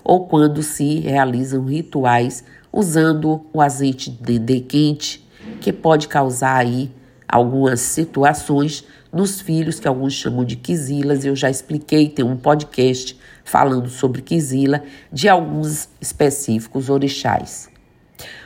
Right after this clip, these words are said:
O que significa o uso desses turbantes? Mais do que um acessório estético, o turbante significa um resgate de identidade. Para alguns,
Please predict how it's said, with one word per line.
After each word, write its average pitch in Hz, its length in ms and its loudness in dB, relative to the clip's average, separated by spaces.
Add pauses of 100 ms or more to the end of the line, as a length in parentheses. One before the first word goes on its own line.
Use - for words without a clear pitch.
(320)
O 220 120 -4
que 202 160 6
significa 165 1040 0
o 170 40 4
uso 214 460 6
desses 196 640 4
turbantes? 139 960 0 (400)
Mais 147 440 -2
do 143 120 -4
que 135 480 -2
um 139 120 -4
acessório 147 760 0
estético, 143 1000 -2 (340)
o 226 240 4
turbante 135 640 0
significa 131 960 -6 (400)
um 120 100 -4
resgate 131 800 2
de 139 100 -6
identidade. 135 1200 -2 (760)
Para 127 200 4
alguns, 151 720 -2